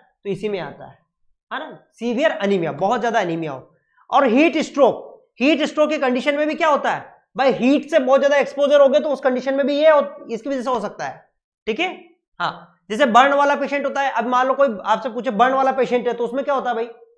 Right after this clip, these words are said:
बर्न वाले पेशेंट के अंदर भी हाइपोवोलेमिक शॉक होता है। क्या होता है? हाइपोवोलेमिक शॉक, क्योंकि जल गया, जल गया तो क्या हो गया? फ्लूइड लॉस हो गया, फ्लूइड लॉस हो गया तो उसके अंदर क्या हो जाएगा? हाइपोवोलेमिक शॉक हो जाएगा। आप लोगों से पूछा जा सकता है कि बर्न वाले पेशेंट के अंदर कौन सा शॉक होता था, उसके अंदर भी कौन सा होता है?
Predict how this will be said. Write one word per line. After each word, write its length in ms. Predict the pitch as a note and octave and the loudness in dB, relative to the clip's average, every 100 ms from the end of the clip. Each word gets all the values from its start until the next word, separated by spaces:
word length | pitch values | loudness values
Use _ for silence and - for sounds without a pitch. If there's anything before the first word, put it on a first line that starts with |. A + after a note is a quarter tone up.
| _ - | _ 0
बर्न 200 | G#3+ C#4+ | 4 4
वाले 280 | C#4 C4 C4+ | 4 4 2
पेशेंट 340 | B3+ G#3+ B3+ A#3+ | 0 -2 -2 -4
के 60 | |
अंदर 200 | C4 C4 | -4 -2
भी 140 | B3 E4 E4 - | -2 -4 -8 -2
हाइपोवोलेमिक 600 | A3+ B3 C#4 B3 A#3 A#3+ | 0 2 2 2 2 -2
शॉक 220 | - G#3 E3 | -4 -6 -6
होता 220 | D#3 C#3 | -12 -12
है। 60 | |
क्या 140 | C3+ B3 | -8 -8
होता 200 | A3 C#4+ | -4 -6
है? 180 | C#4+ - - _ | -6 -12 -20 _
हाइपोवोलेमिक 800 | A3 A#3 D4 C#4+ A3+ G#3+ B3+ - | 4 4 4 2 2 2 -2 -6
शॉक, 540 | - F3 - - _ - | -8 -8 -8 -20 _ -12
क्योंकि 180 | C4 C#4+ | -6 0
जल 260 | A3+ C#4+ | 2 4
गया, 220 | C#4 D#4+ D#4+ - - - | 4 4 2 -6 -20 -6
जल 120 | A3 | -2
गया 120 | B3 | 0
तो 80 | C#4 | 0
क्या 120 | D#4 | 0
हो 80 | D4+ | 2
गया? 140 | C#4+ D#4+ - - - | 2 0 -6 -16 -6
फ्लूइड 220 | B3 A3+ | -2 6
लॉस 240 | A#3 A#3 | 6 6
हो 80 | A#3 | 4
गया, 120 | F#3+ F3+ - - - | -2 -6 -10 -20 -6
फ्लूइड 220 | C4+ C4+ | -2 4
लॉस 240 | C#4+ D4 | 6 6
हो 80 | D4 | 4
गया 120 | C#4+ | -2
तो 120 | C#4+ | -4
उसके 160 | A#3+ C#4+ | -4 -4
अंदर 180 | C#4 C#4+ | -2 -2
क्या 100 | C#4+ | -2
हो 60 | |
जाएगा? 300 | C4+ C4 C#4+ - - - | -2 -4 -6 -10 -20 -4
हाइपोवोलेमिक 540 | G3+ G3+ A3 G3+ G#3 | 0 2 0 0 -2
शॉक 180 | G#3 G#3 | -4 -6
हो 80 | F#3 | -6
जाएगा। 200 | E3 D#3 - _ - | -8 -12 -16 _ -2
आप 160 | F#3+ A#3 | 0 2
लोगों 160 | B3 B3+ | -2 -4
से 60 | |
पूछा 240 | B3+ A3 B3+ | -8 -6 -4
जा 120 | B3+ | -4
सकता 240 | C4+ C4 | -8 -8
है 80 | F3+ | -8
कि 80 | D3+ | -4
बर्न 180 | G3 B3+ | -4 -2
वाले 180 | B3 A#3 | -2 -4
पेशेंट 280 | A3+ A#3+ A3+ | -8 -10 -8
के 60 | |
अंदर 180 | A#3+ C4 | -8 -6
कौन 200 | A3+ G#3+ | -6 -6
सा 180 | C#4 D#4+ - _ | -6 -8 -12 _
शॉक 200 | - A3 | -4 -4
होता 220 | F3+ E3+ D3 | -4 -8 -10
था, 80 | F3+ | -10
उसके 160 | - | -6
अंदर 180 | B3 C4 | -4 -4
भी 100 | C4+ | -4
कौन 140 | C4+ | -6
सा 80 | C4 | -6
होता 140 | C4 | -6
है? 60 | D#4 | -8